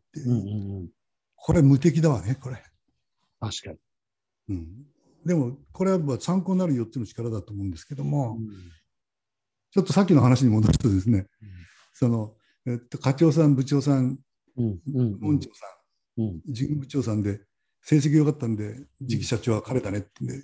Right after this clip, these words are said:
Speaker 1: 社長になりますよね。
Speaker 2: うんうん。
Speaker 1: いきなりこの四つの力つかないですよね、これね。
Speaker 2: そうなんですよね。だから、そ-、そういう四つの力が必要だということを知っていて、努力するのは、あの、当然努力をしなきゃいけないんですけど、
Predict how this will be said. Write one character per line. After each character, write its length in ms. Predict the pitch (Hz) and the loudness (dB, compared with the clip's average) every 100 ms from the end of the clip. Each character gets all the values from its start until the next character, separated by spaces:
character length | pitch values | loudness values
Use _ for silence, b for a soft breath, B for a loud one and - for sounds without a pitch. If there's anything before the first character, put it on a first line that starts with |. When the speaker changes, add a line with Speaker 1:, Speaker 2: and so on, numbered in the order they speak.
| - | -12
Speaker 1:
社 160 | - 117 | -4 2
長 120 | 123 | 4
に 40 | |
な 60 | 120 | 6
り 60 | |
ま 80 | 131 | 6
す 120 | 127 | 4
よ 60 | 143 | -2
ね。 180 | 143 - - | -8 -12 -2
Speaker 2:
う 40 | |
ん 40 | 123 | -2
う 60 | 95 92 98 | -2 -6 -10
ん。 40 | 80 _ _ _ | -12 _ _ _
Speaker 1:
い 80 | 123 | 0
き 80 | 151 | 4
な 80 | 190 | 6
り 60 | |
こ 100 | 180 | 8
の 80 | 185 | 8
四 100 | 170 | 8
つ 100 | 170 | 8
の 60 | 180 | 4
力 220 | - 127 | 6 2
つ 80 | 107 | 4
か 100 | 147 | 4
な 60 | 170 | 6
い 60 | |
で 80 | 120 | 4
す 100 | 90 | 0
よ 60 | 98 | -2
ね、 100 | 90 | -2
こ 80 | 92 | -2
れ 80 | 85 | -2
ね。 200 | 101 - _ _ _ | -4 -4 _ _ _
Speaker 2:
そ 260 | - 127 120 | -2 0 0
う 20 | |
な 100 | 101 | -2
ん 100 | 87 | -8
で 100 | 80 | -14
す 140 | - | -16
よ 80 | 90 | -10
ね。 640 | 104 127 135 143 143 143 127 | -4 -2 0 0 0 0 0
だ 100 | 107 | 0
か 80 | |
ら、 160 | 95 90 _ _ _ _ _ | -2 -6 _ _ _ _ _
そ-、 240 | - 131 - - - | -4 -4 -4 -14 -14
そ 160 | - 160 | 0 2
う 60 | 151 | 4
い 20 | |
う 40 | |
四 100 | 156 | 4
つ 140 | 151 233 | 2 2
の 120 | 208 | 2
力 240 | - 175 | 2 2
が 100 | 156 | 4
必 200 | 131 - | 0 0
要 120 | 170 | 2
だ 120 | 175 185 | 4 2
と 120 | 156 | 0
い 60 | |
う 40 | 143 | -2
こ 140 | 143 | -4
と 100 | 143 | -2
を 80 | 147 | -2
知 200 | 135 - | -4 -12
っ 40 | - | -6
て 120 | 143 | -4
い 80 | 139 | 0
て、 120 | 143 | 0
努 140 | 139 | 2
力 260 | 240 214 - | 4 2 0
す 100 | - | 0
る 200 | 139 135 | 4 4
の 100 | 117 | 2
は、 240 | 101 90 - _ _ _ _ - | 0 -2 -8 _ _ _ _ -8
あ 80 | 113 | -4
の、 200 | 104 104 | -4 -4
当 180 | - 139 | -2 2
然 140 | 147 139 | 4 4
努 100 | 143 | 4
力 200 | 123 110 | 2 -2
を 40 | |
し 100 | 110 | -6
な 80 | 98 | -10
き 40 | |
ゃ 20 | 90 | -8
い 20 | |
け 60 | |
な 60 | 92 | -10
い 40 | |
ん 80 | 87 | -10
で 60 | 85 | -14
す 100 | - | -16
け 80 | 98 | -6
ど、 320 | 120 95 | -4 -4